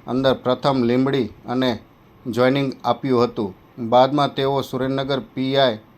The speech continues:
સી પી આઈ, જોરાનગર, ધાંગધ્રા, થાણ, ચોટીલા અને લાસ્ટમાં સુરેન્દ્રનગર એલ સી બીમાં ફરજ બજાવતા હતા, ત્યારે તેઓનું બે હજાર વીસમાં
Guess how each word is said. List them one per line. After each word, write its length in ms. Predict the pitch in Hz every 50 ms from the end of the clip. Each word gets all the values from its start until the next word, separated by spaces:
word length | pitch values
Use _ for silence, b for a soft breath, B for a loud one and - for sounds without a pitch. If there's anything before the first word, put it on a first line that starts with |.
| _ _ - - _ _ _ _ _ _ _ _ _ -
સી 140 | - - 143
પી 280 | 131 - - 151 147 143
આઈ, 180 | 139 123 101 92 - _ _ _ _ _ _ _ _ _ _ -
જોરાનગર, 760 | 107 95 117 127 131 139 135 135 139 135 131 139 135 117 101 92 - - - _ - - -
ધાંગધ્રા, 720 | 110 117 120 123 139 139 127 139 139 135 123 113 101 92 - - _ _ - - _
થાણ, 520 | - - 127 123 135 139 135 135 131 110 101 - - - _ _ _
ચોટીલા 520 | - 131 131 127 - 147 147 143 143 135 131
અને 220 | 131 139 139 139
લાસ્ટમાં 640 | 131 120 123 127 127 - - 151 143 131 110 95 92 - - - - - - - - -
સુરેન્દ્રનગર 840 | - - - - 123 131 143 151 156 156 151 151 151 147 143 151 143 - -
એલ 160 | 127 127 135
સી 180 | 131 - 147
બીમાં 480 | 143 139 139 139 143 143 139 123 110 -
ફરજ 280 | - 131 127 135 139 127
બજાવતા 680 | 123 123 123 120 135 135 135 127 - 143 123 110 120
હતા, 240 | 127 - - 131 117
ત્યારે 340 | 104 131 127 127 127 127
તેઓનું 500 | 110 120 131 127 131 135 139 139 123 110
બે 200 | 110 123 127 131
હજાર 280 | 131 127 131 139 131 117
વીસમાં 580 | 104 110 127 135 127 - 151 143 131 110 92